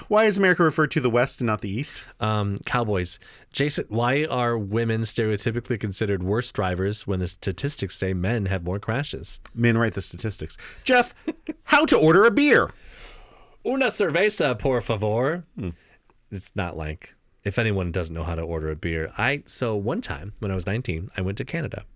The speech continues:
Speaker 2: with my friend Adam. And, uh, we were gonna drink alcohol because you could do that in Canada at nineteen.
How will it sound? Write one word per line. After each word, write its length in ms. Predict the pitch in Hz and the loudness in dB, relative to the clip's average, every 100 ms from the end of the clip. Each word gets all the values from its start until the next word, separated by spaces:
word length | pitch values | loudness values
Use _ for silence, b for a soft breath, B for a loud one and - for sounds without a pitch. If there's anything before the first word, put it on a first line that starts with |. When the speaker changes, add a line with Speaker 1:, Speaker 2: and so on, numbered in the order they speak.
| _ - | _ -10
Speaker 2:
with 200 | 95 - | -8 -6
my 80 | |
friend 200 | 104 82 | -6 -4
Adam. 300 | 113 95 78 - b b b b b - | -4 -4 -8 -16 b b b b b -4
And, 480 | 95 90 87 87 | -2 0 -2 -2
uh, 380 | 85 85 85 82 - - | -2 -2 -2 -6 -8 -4
we 120 | 87 | -2
were 120 | 90 | -2
gonna 200 | 90 90 | -2 -2
drink 240 | 87 82 | -4 -4
alcohol 440 | 107 135 - 90 76 | -4 -4 -4 -4 -4
because 480 | 82 - 76 76 - | -6 -4 -4 -6 -6
you 200 | 82 78 | -6 -4
could 260 | - 170 | -4 -4
do 120 | 85 | -4
that 220 | 76 71 - - | -4 -6 -8 -8
in 280 | 71 73 - - | -8 -8 -14 -12
Canada 280 | 69 71 85 | -10 -6 -4
at 160 | 90 | -4
nineteen. 520 | 82 73 - 180 101 | -4 -6 -4 -2 -4